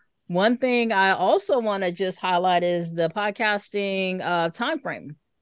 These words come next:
So instead of being a full hour, we will be doing thirty-minute episodes. Um, again, time is money, and we do understand that it's, it takes time for you to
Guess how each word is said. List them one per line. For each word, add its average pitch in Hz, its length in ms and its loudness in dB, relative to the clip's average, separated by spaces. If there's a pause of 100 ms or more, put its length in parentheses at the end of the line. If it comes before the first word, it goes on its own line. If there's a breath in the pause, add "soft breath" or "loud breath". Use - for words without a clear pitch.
So 180 500 2
instead 185 380 0
of 202 100 0
being 196 240 0
a 185 60 -2
full 185 240 -2
hour, 185 380 2
we 180 240 -4
will 170 180 -2
be 170 160 -2
doing 165 280 -4
thirty-minute 214 520 2
episodes. 165 760 -2 (420 soft breath)
Um, 165 640 -4 (140)
again, 180 720 -4
time 175 320 -2
is 165 160 -2
money, 196 560 -2
and 165 380 -4
we 175 180 -2
do 175 200 -2
understand 175 680 -6
that 139 280 -4 (420)
it's, - 500 -8
it 170 260 -10
takes 190 360 -6
time 175 280 -4
for 180 120 -6
you 175 160 -2
to 156 400 0